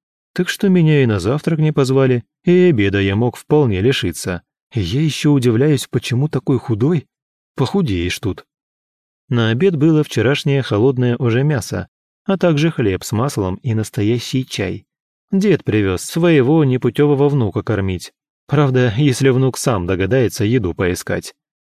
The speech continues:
А не догадается, ну что же, его проблема. Я едва успел все слопать и удовлетворенно откинуться на стул,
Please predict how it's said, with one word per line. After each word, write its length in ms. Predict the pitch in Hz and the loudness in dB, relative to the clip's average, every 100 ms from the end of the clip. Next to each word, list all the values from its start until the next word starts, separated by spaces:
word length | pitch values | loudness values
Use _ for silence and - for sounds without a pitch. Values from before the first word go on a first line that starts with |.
| _ | _
А 120 | 208 | 0
не 80 | 196 | 2
догадается, 840 | 165 139 131 165 113 - 101 90 _ | 4 4 4 2 0 -2 -6 -6 _
ну 140 | 143 | -2
что 260 | 101 - 87 | -2 -4 -4
же, 200 | 87 82 - | -6 -8 -2
его 360 | 170 160 110 | 0 2 0
проблема. 560 | 139 143 104 87 87 85 _ _ _ _ _ _ | 0 0 0 -2 -4 -10 _ _ _ _ _ _
Я 220 | 123 104 156 | -4 0 2
едва 340 | 165 143 156 | 2 2 2
успел 440 | 165 - 165 110 | 0 -2 -2 -2
все 200 | 87 - | 0 -4
слопать 460 | 98 120 135 107 - | 0 2 2 0 -2
и 100 | 120 | 0
удовлетворенно 760 | 104 104 104 98 113 117 104 98 | 0 2 0 0 0 2 0 -4
откинуться 460 | - 110 98 - | -2 -2 -2 -4
на 120 | 92 | -6
стул, 340 | 90 - 160 | -4 -2 -2